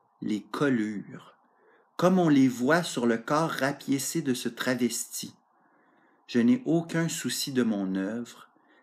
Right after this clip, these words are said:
la répartition en individus, distincts, m'importe peu. J'aimerais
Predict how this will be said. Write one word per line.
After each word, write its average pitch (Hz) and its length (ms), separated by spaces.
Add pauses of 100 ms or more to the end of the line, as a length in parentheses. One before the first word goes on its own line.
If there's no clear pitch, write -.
la 107 140
répartition 151 960
en 110 220
individus, 139 920 (560)
distincts, - 760 (360)
m'importe 127 800
peu. - 300 (680)
J'aimerais 123 600